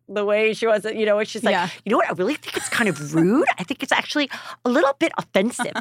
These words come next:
Speaker 1: And I'm really kind of worried about it." And I was like, "You know what? I just want to go out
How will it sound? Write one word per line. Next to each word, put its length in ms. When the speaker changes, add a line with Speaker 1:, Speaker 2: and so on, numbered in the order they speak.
Speaker 1:
And 80
I'm 140
really 220
kind 220
of 140
worried 200
about 180
it." 80
And 80
I 40
was 100
like, 100
"You 80
know 40
what? 180
I 40
just 180
want 140
to 60
go 120
out 320